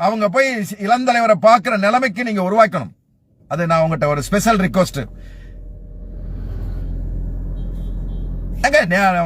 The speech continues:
வரலாம், ஈஸியா வரலாம், எவனோ வரலாம், பதவி வாங்கிடலாம், தலைவர் நாலேஜுக்கு போகாம என்னெல்லாம் செஞ்சிடலாம். சில தவறுகள்லாம் நீங்க சுட்டி காட்டினேன்னு வச்சுக்கோங்க, தெளிவு ஆதாரத்தோட சுட்டி காட்டினோம்னா அதுக்கு க-, நம்ம இயக்க-, நம்ம மல்லாக்கப்படுத்திட்டு நானே எச்சி துப்புற மாதிரி இருக்கும்.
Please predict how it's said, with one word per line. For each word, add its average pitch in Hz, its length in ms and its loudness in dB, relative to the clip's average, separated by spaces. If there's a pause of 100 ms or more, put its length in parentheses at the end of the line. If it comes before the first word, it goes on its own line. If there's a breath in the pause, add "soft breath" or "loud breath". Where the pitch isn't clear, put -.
(180)
வரலாம், 208 500 6
ஈஸியா 226 300 4
வரலாம், 214 320 6
எவனோ 220 220 6
வரலாம், 220 380 4
பதவி 233 260 2
வாங்கிடலாம், 220 600 2 (1040 soft breath)
தலைவர் 220 400 8
நாலேஜுக்கு 214 440 4
போகாம 226 340 6 (100)
என்னெல்லாம் 233 360 6
செஞ்சிடலாம். 214 520 4 (120)
சில 202 240 0
தவறுகள்லாம் 269 580 6
நீங்க 220 140 0
சுட்டி 240 260 -2
காட்டினேன்னு 277 480 2
வச்சுக்கோங்க, 196 360 0 (1200 soft breath)
தெளிவு 294 360 6 (160)
ஆதாரத்தோட 294 560 4
சுட்டி 262 200 -4
காட்டினோம்னா 233 520 2
அதுக்கு 190 260 -4
க-, 165 180 4 (240)
நம்ம 185 320 2 (100)
இயக்க-, 185 400 -2
நம்ம 180 220 6 (840 loud breath)
மல்லாக்கப்படுத்திட்டு 190 760 4
நானே 196 200 4
எச்சி 190 160 0
துப்புற 170 300 0
மாதிரி 156 160 4
இருக்கும். 110 240 -6